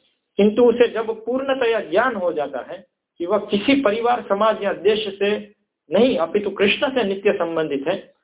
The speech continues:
तब उसे अनुभूति होती है कि उसे अपनी शक्ति का संप्रयोग तथाकथित परिवार, समाज या देश के हितों में न करके कृष्ण के लिए करना चाहिए।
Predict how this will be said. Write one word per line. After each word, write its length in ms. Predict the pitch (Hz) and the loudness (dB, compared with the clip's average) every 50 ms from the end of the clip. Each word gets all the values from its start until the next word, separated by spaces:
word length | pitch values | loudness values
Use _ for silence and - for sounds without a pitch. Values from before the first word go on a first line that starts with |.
| _ _ _ | _ _ _
तब 160 | 208 226 214 | 0 2 2
उसे 220 | 214 196 196 - 226 | -2 -2 0 -2 -2
अनुभूति 520 | 220 190 190 202 196 160 165 170 165 170 | -2 -4 -6 -6 -4 -4 -6 -6 -4 -4
होती 320 | 143 135 139 139 139 139 | -2 -2 -2 -2 -2 0
है 300 | 139 170 220 - - - _ _ _ _ _ _ | 2 2 2 0 -6 -12 _ _ _ _ _ _
कि 80 | - 196 | -6 -2
उसे 260 | 190 196 190 - 254 | 0 0 2 2 2
अपनी 320 | 254 208 196 - 220 220 196 | 2 2 -2 -2 -4 -4 -4
शक्ति 380 | - - 202 - - - - 254 | -2 -4 -4 -6 0 0 0 4
का 140 | 254 254 | 4 2
संप्रयोग 840 | 214 214 - 226 247 262 254 233 233 214 208 214 202 185 - 135 131 - | 0 2 -2 -2 0 0 0 0 2 4 4 4 2 0 -2 -6 -12 -16
तथाकथित 840 | _ _ _ _ _ 185 185 214 247 247 247 226 202 214 202 208 - | _ _ _ _ _ -6 -2 -2 -2 -2 -2 0 0 0 -2 2 0
परिवार, 380 | 175 185 196 202 208 202 196 - | 2 2 4 2 2 0 -2 -6
समाज 340 | 180 180 190 196 190 170 180 | -4 -2 0 0 0 0 -2
या 100 | 262 - | -2 0
देश 360 | 135 175 214 226 220 - - | 4 4 4 4 4 0 -4
के 60 | - | -4
हितों 340 | 185 165 165 165 - 226 226 | -4 -4 -4 0 2 4 4
में 300 | 220 214 214 220 208 214 - _ _ _ _ _ _ _ 143 | 4 2 -2 -4 -6 -10 -16 _ _ _ _ _ _ _ 0
न 160 | 180 247 269 | 0 0 0
करके 400 | 262 233 208 - - - 127 - - - - _ _ _ _ _ - | 0 -4 -4 -4 -2 -4 -4 -4 -4 -10 -18 _ _ _ _ _ 0
कृष्ण 300 | 226 - - 240 277 262 | 0 0 2 2 0 0
के 140 | 262 220 | 2 0
लिए 160 | 196 190 185 - | 0 0 0 0
करना 300 | - 156 - 147 135 127 | 0 -2 -2 0 -2 -2
चाहिए। 380 | - 120 107 104 101 101 101 | -2 -4 -6 -6 -10 -12 -12